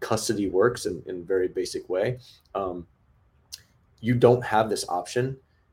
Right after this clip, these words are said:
with the fiat financial world. You don't have this option with gold or cash or something like that, where you can, you can kind of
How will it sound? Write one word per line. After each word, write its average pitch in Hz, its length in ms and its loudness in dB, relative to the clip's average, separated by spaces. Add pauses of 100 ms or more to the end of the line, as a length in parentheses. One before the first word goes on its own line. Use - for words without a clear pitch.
with 95 200 0 (280)
the 107 80 -6
fiat 85 420 -4
financial 85 420 -8
world. - 260 -8 (360)
You 110 100 0
don't 127 180 6
have 123 140 6
this 120 140 2
option 110 360 2
with 107 180 -2
gold 98 560 2
or 90 280 0
cash 95 560 -4
or 98 100 -2
something 92 340 -8
like 80 200 -14
that, - 200 -10
where 101 140 2
you 117 160 2
can, 113 320 0 (360)
you 110 100 -4
can 104 180 -6
kind 131 220 2
of - 200 0